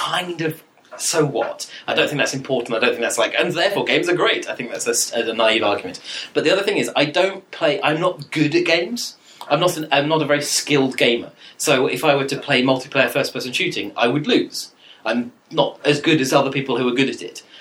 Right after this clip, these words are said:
I don't care. That's not why I play games. I don't play games in order to get better at them and then in order to apply that to another game. I play games to have a narrative experience.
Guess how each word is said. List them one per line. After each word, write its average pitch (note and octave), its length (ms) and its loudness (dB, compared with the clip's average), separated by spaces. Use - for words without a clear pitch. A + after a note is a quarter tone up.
I A#2+ 40 0
don't C#3+ 180 4
care. D3 340 2
That's C3 200 2
not C#3+ 200 2
why B2+ 300 4
I A#2 40 2
play A#2 200 -2
games. G#2 240 0
I G#2+ 60 -6
don't A#2 140 -2
play A#2 200 -4
games G#2+ 400 -2
in A2+ 80 -8
order A2 220 -6
to A2 120 -12
get G2 280 -6
better A2 320 -2
at - 160 -8
them G2 140 -8
and G2 100 -12
then G2+ 80 -6
in G2+ 40 -8
order G2+ 220 -4
to G#2 140 -8
apply A2+ 220 0
that F#2+ 120 -2
to A2 120 -8
another G#2 240 -8
game. - 340 -2
I C#3 80 2
play C#3 160 0
games A2+ 260 0
to - 120 -10
have A2 200 -2
a G#2+ 340 0
narrative A2 460 -4
experience. - 560 -4